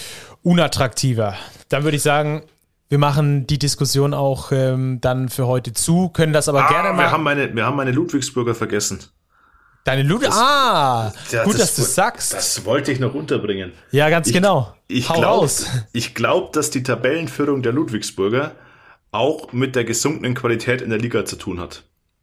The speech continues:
Speaker 2: Ohne dass ich den Ludwigsburgern etwas wegnehmen will. Die spielen top ihren Stil, die spielen top John Patrick Basketball. Aber ich glaube, dass durch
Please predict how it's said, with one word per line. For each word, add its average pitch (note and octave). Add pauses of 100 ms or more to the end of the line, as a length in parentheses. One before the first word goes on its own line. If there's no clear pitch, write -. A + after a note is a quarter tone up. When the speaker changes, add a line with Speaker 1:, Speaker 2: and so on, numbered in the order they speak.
(260)
Speaker 2:
Ohne D3
dass C3+
ich B2+
den A#2
Ludwigsburgern B2+
etwas G#2
wegnehmen G2
will. F2+
Die F#2
spielen C3
top - (260)
ihren A#2
Stil, E3
die B2
spielen B2
top C3+
John A2+
Patrick B2+
Basketball. A2 (580)
Aber G#2+
ich -
glaube, B2+ (1160)
dass A#2+
durch C3+